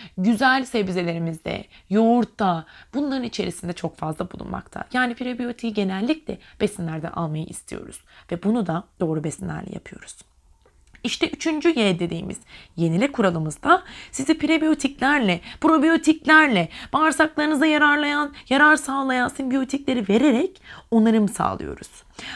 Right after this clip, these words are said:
Bağırsak mukozasını yeniden inşa etmek için gerek görülen besin ve takviyelerinizi size yenileyerek desteklemiş oluyoruz. Burada özellikle antiinflamatuar beslenmeye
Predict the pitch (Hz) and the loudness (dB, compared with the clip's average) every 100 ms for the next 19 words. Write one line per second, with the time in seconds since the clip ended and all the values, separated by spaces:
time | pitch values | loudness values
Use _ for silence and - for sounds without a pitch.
0 | - 208 214 359 359 330 330 294 294 202 | 4 4 6 4 4 0 2 2 0 -2
1 | 180 254 339 370 277 302 294 233 226 - | 0 2 4 4 4 2 2 0 -2 -2
2 | 185 170 160 - 160 - - 330 339 349 | -2 -2 -4 -6 -6 -6 -4 0 0 -2
3 | - - - 277 339 349 - 180 160 160 | -18 -18 -6 2 2 2 -2 -4 -2 -2
4 | 165 160 - _ - 233 - 302 339 - | -2 -4 -8 _ 0 0 0 -2 -2 -6
5 | _ 196 - 214 - 175 175 165 165 160 | _ -6 -2 -2 -2 -6 -4 -4 -4 0
6 | 294 294 _ - - 202 185 214 190 165 | 0 0 _ -12 -2 0 2 2 0 -2
7 | 160 226 - _ - 175 - - - - | -2 -4 -6 _ -2 -2 -2 -6 -6 -10
8 | - - 87 82 - - - - - 208 | -8 -8 -6 -8 -12 -18 -20 -20 -8 6
9 | 381 370 330 320 - - 214 208 196 220 | 8 8 4 2 -16 -6 -4 -2 -2 0
10 | 320 - 175 165 - - 339 370 349 320 | -2 -2 -10 -10 -20 -8 -2 0 0 -2
11 | 294 269 254 240 233 240 202 185 - 170 | -6 -4 -4 -4 -2 0 0 -2 -2 -2
12 | 170 170 190 190 | 0 2 2 2